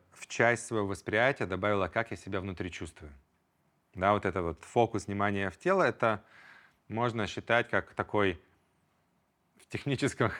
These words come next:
терминах интерфейс доступа к тому, чтобы замечать свои эмоции и состояния.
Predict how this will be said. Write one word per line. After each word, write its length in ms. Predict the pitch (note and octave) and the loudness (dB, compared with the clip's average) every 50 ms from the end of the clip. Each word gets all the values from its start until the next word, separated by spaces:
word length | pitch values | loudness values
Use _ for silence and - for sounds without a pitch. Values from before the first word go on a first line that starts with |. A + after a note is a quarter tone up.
| - - | -10 0
терминах 480 | - B2+ A#2 A2+ G#2 G2+ G2 F#2 F#2+ B2 | 2 2 2 4 2 -2 -4 -4 -4 -6
интерфейс 520 | A2+ G2+ - A2 - - D3+ D3 C#3+ A2+ | -2 -2 -2 -2 0 0 0 0 0 0
доступа 800 | G2+ G2+ G#2+ A2 A#2+ B2 - - A#2+ - - G2+ F#2 E2+ D#2 D2+ - _ _ _ _ _ _ _ _ _ | 0 0 2 2 2 2 0 -4 -4 -2 2 2 2 2 0 -4 -10 _ _ _ _ _ _ _ _ _
к 80 | - - | -12 -4
тому, 400 | - G2 F#2+ G2 A#2 C#3 E3 E3 | -2 -2 0 0 0 -2 -2 -4
чтобы 260 | - - - G2+ G#2 | -4 -4 -4 -2 -2
замечать 480 | G2 G2 F#2+ F#2 F2+ - A#2 B2 C3 - | -2 -2 -2 -2 0 2 2 2 2 0
свои 320 | - - G2+ G#2 G#2 G2 G2+ - | -4 -2 0 2 2 2 2 0
эмоции 440 | F#2 F2 F#2 G#2+ A#2 B2+ - - F#2+ | -4 -4 -2 0 0 0 0 -2 -4
и 20 | |
состояния. 680 | - - G#2 - - G#2+ G#2 F#2+ F2+ E2+ D#2 D#2+ D2+ | -4 -6 -8 -4 0 2 2 2 2 0 -4 -8 -10